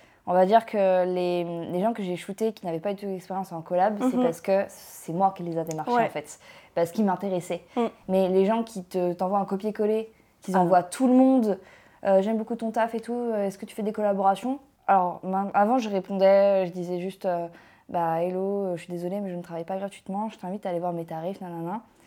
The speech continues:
Speaker 1: Maintenant, si la personne n'est pas abonnée à moi, je pars du principe qu'elle a juste copié-collé à tous les photographes de Paris, je ne réponds pas.
Speaker 2: Pareil.
Speaker 1: Je ne réponds plus.
Speaker 2: <laughs> Je trouve que quand tu démarches quelqu'un, bah, il faut justement s'intéresser à ce qu'il fait et qu'il y ait vraiment quelque chose de personnalisé.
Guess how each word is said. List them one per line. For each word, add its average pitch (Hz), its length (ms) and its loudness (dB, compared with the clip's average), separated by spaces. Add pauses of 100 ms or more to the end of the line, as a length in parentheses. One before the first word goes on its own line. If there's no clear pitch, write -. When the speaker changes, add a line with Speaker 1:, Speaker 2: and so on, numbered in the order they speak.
(160)
Speaker 1:
Maintenant, 196 200 -2
si 233 120 -8
la 175 60 0
personne 214 260 -8
n'est 175 100 -4
pas 214 140 0
abonnée 202 320 0
à 190 80 2
moi, 190 220 0
je - 40 -12
pars 202 80 -2
du 185 60 -4
principe 202 320 -8
qu'elle 185 140 0
a 175 40 2
juste 202 140 -8
copié-collé 220 420 -4
à 202 100 0
tous 214 100 -12
les 214 60 -10
photographes 214 300 -4
de 196 80 -2
Paris, 196 380 -2
je 190 100 -6
ne 185 120 -2
réponds 185 240 -8
pas. 190 200 -8 (120)
Speaker 2:
Pareil. 202 320 0 (180)
Speaker 1:
Je 220 80 0
ne 196 80 2
réponds 202 280 2
plus. 247 200 0
Speaker 2:
<laughs> - 540 -8
Je - 80 -20
trouve 262 200 0
que 220 360 6
quand 226 160 -2
tu 214 120 -8
démarches 226 320 2
quelqu'un, 240 320 -2
bah, 240 80 2
il 208 80 0
faut 220 100 -6
justement 214 380 -4
s'intéresser 208 420 -2
à 202 80 0
ce 202 60 -10
qu'il 196 180 -12
fait 240 480 2
et 220 60 -2
qu'il 214 120 -2
y 214 60 2
ait 196 60 2
vraiment 202 180 -2
quelque 208 220 -2
chose 208 120 -4
de 196 60 0
personnalisé. 202 880 4